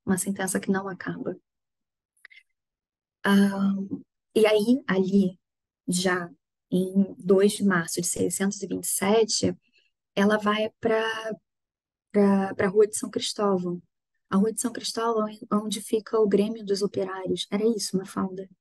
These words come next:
Grêmio dos Operários, porque então, é um lugar que a gente frequenta até hoje,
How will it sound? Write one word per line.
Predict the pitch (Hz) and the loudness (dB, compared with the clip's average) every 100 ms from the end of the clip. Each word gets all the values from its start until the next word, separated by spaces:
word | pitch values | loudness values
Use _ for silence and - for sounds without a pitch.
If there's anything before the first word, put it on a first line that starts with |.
| - | -2
Grêmio | 202 208 | 0 0
dos | 196 | -4
Operários, | - 202 196 185 - | -4 0 0 0 -4
porque | - 196 196 - 170 - 180 - _ - _ _ _ _ - | -4 -2 -2 -6 -12 -10 -12 -14 _ -20 _ _ _ _ -2
então, | 214 208 226 220 233 - | -2 0 -2 -2 -4 -4
é | 220 | 2
um | |
lugar | 240 220 220 | 4 4 2
que | 226 | -2
a | |
gente | 220 - | -2 2
frequenta | 220 202 226 233 220 | 2 4 -2 0 -2
até | 208 220 | -2 2
hoje, | 208 185 180 175 175 | 6 6 6 0 -6